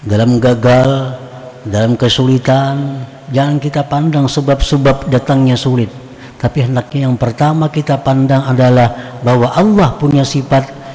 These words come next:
yang berkehendak, yang beda dengan kehendak kita.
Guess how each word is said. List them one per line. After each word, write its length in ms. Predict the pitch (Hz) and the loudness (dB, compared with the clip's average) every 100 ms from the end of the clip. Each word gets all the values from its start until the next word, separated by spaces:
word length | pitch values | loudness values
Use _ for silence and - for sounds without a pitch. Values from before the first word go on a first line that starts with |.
| - | -10
yang 480 | 139 139 135 131 123 | -2 2 2 2 0
berkehendak, 960 | 123 123 135 113 131 123 123 - - 131 | 0 0 0 2 4 4 4 0 -10 0
yang 320 | 127 123 117 | 2 2 4
beda 400 | 170 156 123 123 | 2 2 0 -2
dengan 240 | 123 117 | -2 0
kehendak 560 | 110 101 107 110 101 110 | -2 0 0 0 -2 -4
kita. 400 | 101 92 85 | -4 -4 -6